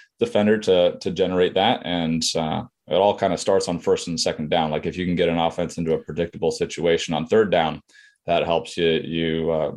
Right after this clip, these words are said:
call a play and, and coverage that uh, is gonna give you the, the best advantage to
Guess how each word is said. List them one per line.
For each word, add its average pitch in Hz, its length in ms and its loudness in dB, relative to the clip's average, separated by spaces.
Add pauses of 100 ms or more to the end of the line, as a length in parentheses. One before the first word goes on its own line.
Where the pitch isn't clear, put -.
(160)
call 85 260 0
a - 40 -18
play 82 280 2
and, 78 220 -4
and 78 380 -4 (100)
coverage 80 420 -2
that 76 240 -2 (460)
uh, - 340 -12
is - 120 -18
gonna 82 300 -4
give 85 120 -4
you 82 60 -4
the, 80 280 0
the - 80 -10
best - 280 -2
advantage 80 460 -4
to - 220 0